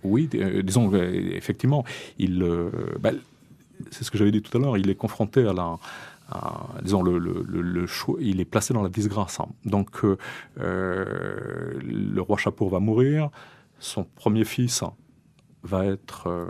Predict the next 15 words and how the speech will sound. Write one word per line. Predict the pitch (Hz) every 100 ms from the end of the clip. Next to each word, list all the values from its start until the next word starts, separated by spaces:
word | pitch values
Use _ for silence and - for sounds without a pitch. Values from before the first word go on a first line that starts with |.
| 92
selon | - - 92 82 -
la | -
théorie, | 85 98 92 104
entre | 90 -
autres, | 98 -
de | 92
Malouf, | 92 104 104 95
hein, | - - - -
va | -
être | -
empoisonné | 95 - 113 110 110
par | 107 113
les | 107
mages, | 139 147
hein, | 95